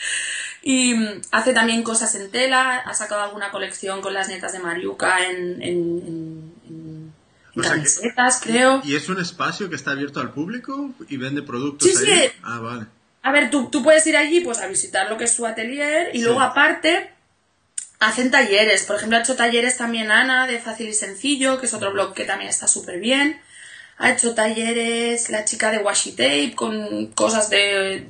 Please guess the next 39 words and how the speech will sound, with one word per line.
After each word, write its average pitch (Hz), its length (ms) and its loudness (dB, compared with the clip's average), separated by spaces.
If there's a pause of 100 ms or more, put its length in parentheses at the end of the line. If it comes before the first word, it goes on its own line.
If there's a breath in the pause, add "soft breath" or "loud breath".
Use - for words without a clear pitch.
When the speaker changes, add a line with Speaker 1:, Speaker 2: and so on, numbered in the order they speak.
Speaker 1:
de - 240 -4
eso, 196 200 4
de, 180 200 0
de 175 80 -2
washi 180 300 2
tapes 240 300 6
y 233 80 2
tal. 285 160 6
O - 20 6
sea 247 140 2
que - 240 -2 (640 loud breath)
puede 285 220 6
ir 339 60 6
la 311 120 8
gente 302 260 2
allí 349 300 6 (260)
y 220 540 -2
impartir 202 420 0
los 214 180 2
talleres. 180 800 0
Y - 60 0
la 196 80 6
verdad 208 160 8
es 214 80 2
que 247 80 2
es 240 80 2
un 254 60 2
espacio 247 420 -4
muy 240 340 0
agradable, 202 540 2
porque 196 220 -8
es 190 100 -4
bonito, 254 500 0
de 233 140 0
tamaño 185 340 -2
está 180 220 -2
bien, 240 420 2
es 214 140 0
cómodo 214 640 0